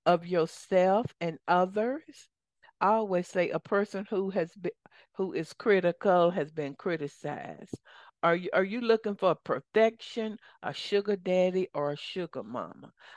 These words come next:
I mean, and you gotta get real about all of this. Are you grateful and happy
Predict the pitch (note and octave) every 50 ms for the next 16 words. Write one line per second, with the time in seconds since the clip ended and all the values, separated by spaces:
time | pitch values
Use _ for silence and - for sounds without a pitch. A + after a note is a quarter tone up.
0 | - - - G#3 G3+ G3+ G3 - - A3+ A3 G3+ B3+ B3+ C#4 B3+ A3+ G#3 G3 G3+
1 | G3+ - - E3+ E3+ F#3+ G3 G3+ G3 F#3+ - - - E3 D#3+ E3 E3+ E3+ E3+ -
2 | _ - D3+ D#3+ D#3+ D#3+ E3 D#3+ D3+ C#3+ C#3 _ - C3 - - - - _ _
3 | - - - _ _ - F#3 F#3+ G3 G3+ F#3 G3 A3+ B3 G#3+ F#3+ F3+ F3 F#3 G3
4 | G3 G3 G3+ G#3 G#3+ - _ - - G#3 G3+ G3+ G#3 A3 A#3+ - _ _ _ _
5 | _ _ _ D#3+ E3 E3 E3 F3+ - - - F#3+ F#3+ F#3 F3+ - - F#3+ F#3+ F#3+
6 | F#3+ G3+